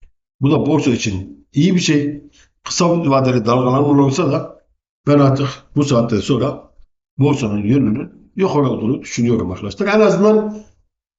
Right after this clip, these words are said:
e, bazı şirketlerin çok ucuz kaldığını, orada yer alanların da para kazanacağını düşünüyorum. Bundan sonra karar sizin. Aha reyderiniz, aha siz ister alın, ister satın, ister tutun.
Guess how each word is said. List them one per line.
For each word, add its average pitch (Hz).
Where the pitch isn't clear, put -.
e, 135
bazı 185
şirketlerin 165
çok 202
ucuz 202
kaldığını, 190
orada 170
yer 170
alanların 151
da 190
para 160
kazanacağını 110
düşünüyorum. 160
Bundan 190
sonra 165
karar 170
sizin. 165
Aha 170
reyderiniz, 143
aha 135
siz 135
ister 131
alın, 117
ister 120
satın, 123
ister 120
tutun. 143